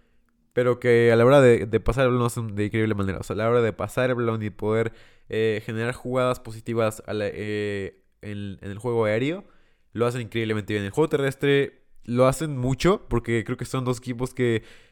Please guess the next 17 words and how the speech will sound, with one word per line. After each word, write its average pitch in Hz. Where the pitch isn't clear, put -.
tienen 131
una 135
tendencia 117
muy 123
grande 123
a 110
correr 117
el 127
balón 117
en 117
primeros 113
downs 110
y 110
correr 113
el 127
balón 113
siempre, 123